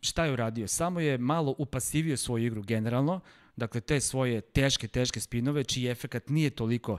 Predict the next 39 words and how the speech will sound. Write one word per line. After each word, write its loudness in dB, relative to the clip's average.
a, -2
snažan 2
na, -2
u 0
ovako -2
sporim 0
uslovima, 2
više 2
ih -4
je 0
slao 4
i 0
radio 0
to -4
fenomenalno. -2
Dakle, -6
tako 2
duboko 2
i -6
ti -4
sad -4
njemu -2
osvoji 0
poen. -2
Zabije 2
se -4
pozadi, -2
vraća -2
sve 2
što, -2
što -4
mu -2
pošalješ, 0
A 0
opet 0
on 0
sa -4
druge 0
strane 0